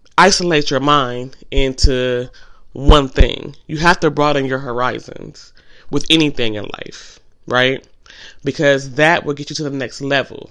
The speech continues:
If you don't have an open mind and you stay stagnant, then you, then you're leaving,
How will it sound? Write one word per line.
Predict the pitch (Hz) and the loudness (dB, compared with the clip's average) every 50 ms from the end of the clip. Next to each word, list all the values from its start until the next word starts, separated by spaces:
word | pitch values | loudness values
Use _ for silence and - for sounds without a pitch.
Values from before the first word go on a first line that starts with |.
| - - | -14 -14
If | 131 - | -12 -6
you | 160 170 | -4 -4
don't | 165 170 165 | -4 -4 -4
have | 165 160 147 139 147 | -4 -6 -6 -6 -6
an | - | -6
open | - 139 131 - 127 123 | -6 -6 -4 -4 -6 -4
mind | 131 143 151 160 160 160 160 160 160 165 160 - - - _ _ - _ - - | -4 -4 -4 -4 -4 -4 -6 -6 -8 -10 -12 -16 -20 -20 _ _ -20 _ -16 -10
and | 127 135 | -8 -8
you | 143 143 | -6 -6
stay | - - 143 127 117 | -6 -2 -2 -2 -2
stagnant, | - - - 151 151 165 180 180 190 214 214 - - - - - - _ _ - - - - _ _ - - _ _ - - - - _ _ _ _ _ _ _ _ _ _ - - _ _ _ _ _ _ _ _ - | -4 -4 0 2 4 4 2 2 0 -2 -4 -4 -6 -10 -14 -14 -16 _ _ -20 -20 -20 -20 _ _ -20 -20 _ _ -20 -20 -20 -20 _ _ _ _ _ _ _ _ _ _ -20 -20 _ _ _ _ _ _ _ _ -20
then | 139 131 165 175 | -8 -4 -2 0
you, | 190 196 196 190 151 | 0 0 0 -2 -4
then | 139 151 151 170 170 | -6 -4 0 2 2
you're | 170 180 185 185 | 2 2 2 0
leaving, | 180 165 165 185 220 180 185 175 165 160 156 160 | 0 0 -2 -2 -2 -2 -4 -4 -4 -6 -8 -12